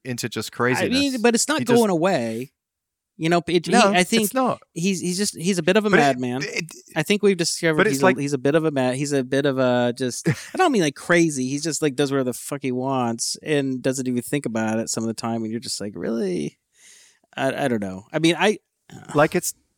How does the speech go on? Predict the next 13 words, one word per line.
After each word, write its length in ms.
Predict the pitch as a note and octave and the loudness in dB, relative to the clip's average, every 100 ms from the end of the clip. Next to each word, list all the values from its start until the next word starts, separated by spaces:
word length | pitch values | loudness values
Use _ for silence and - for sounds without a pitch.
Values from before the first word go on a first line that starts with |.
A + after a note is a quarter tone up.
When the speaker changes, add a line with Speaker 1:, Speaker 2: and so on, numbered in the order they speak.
| _ - | _ -2
Speaker 1:
it's, 540 | F3 - - - D3+ - | -2 0 -6 -6 -8 -6
it's, 240 | E3+ - - | -2 -2 0
I, 120 | E3+ D#3+ _ - | 0 0 _ -18
if 320 | C3 G3 G3+ | 0 0 2
the, 80 | B3+ | 0
if 220 | G#3+ A#3+ | 0 -2
it's 120 | C4 | -4
succeeding 640 | - E3+ - C#3 A#2 A#2 - | -6 -4 0 2 2 -4 -6
at 220 | B2+ - | -4 0
all, 280 | A#2 G2 G#2 | 0 0 -4
it's, 300 | B2+ - - _ _ - | -4 -4 -10 _ _ -2
it 100 | C3+ | 2
is 280 | C#3+ - | 2 2